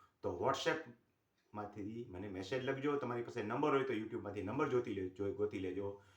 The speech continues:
હું દરેક ઓડિયોની અંદર બોલું જ છું. જેમ કે રમણીકભાઈ કોટડિયાના મોબાઈલ નંબરનો પ્રથમ આંકડો જે છે, બે આંકડા, અઠ્ઠાણું છે, પછીના બે આંકડા પણ અઠ્ઠાણું છે. આ રીતે ચાર આંકડા તમારી પાસે આવી ગયા. હવે જાજા નહીં બોલાવતા, આગળ આગળ ઓડિયો જોતા રહેજો, એટલે બધા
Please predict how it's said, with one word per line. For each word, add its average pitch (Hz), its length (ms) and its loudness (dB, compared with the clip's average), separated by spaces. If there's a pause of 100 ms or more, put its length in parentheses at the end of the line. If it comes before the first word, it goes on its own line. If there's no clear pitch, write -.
(140)
હું 127 80 -2
દરેક 147 200 6
ઓડિયોની 160 280 4
અંદર 170 120 2
બોલું 185 320 10
જ - 40 -4
છું. - 220 -2 (420)
જેમ 117 140 0
કે 127 100 2
રમણીકભાઈ 139 420 2
કોટડિયાના 120 480 2
મોબાઈલ 127 360 6
નંબરનો 113 600 2 (920)
પ્રથમ 147 340 4
આંકડો 127 360 4
જે 113 160 0
છે, 139 280 2
બે 135 200 6
આંકડા, 101 280 2
અઠ્ઠાણું 135 680 4
છે, 151 380 6 (240)
પછીના 139 360 4
બે 123 180 8
આંકડા 120 300 4
પણ 151 220 2
અઠ્ઠાણું 131 460 6
છે. 147 280 8
આ 120 100 0
રીતે 123 200 2
ચાર 131 220 4
આંકડા 135 200 4
તમારી 131 240 0
પાસે 131 220 -2
આવી 139 180 4
ગયા. 139 140 2
હવે 110 80 2
જાજા 107 240 2
નહીં 123 120 -2
બોલાવતા, 101 500 -2 (320)
આગળ 104 180 0
આગળ 104 180 0
ઓડિયો 107 260 0
જોતા 120 220 -2
રહેજો, 101 180 -2
એટલે 92 120 -4
બધા 101 400 -4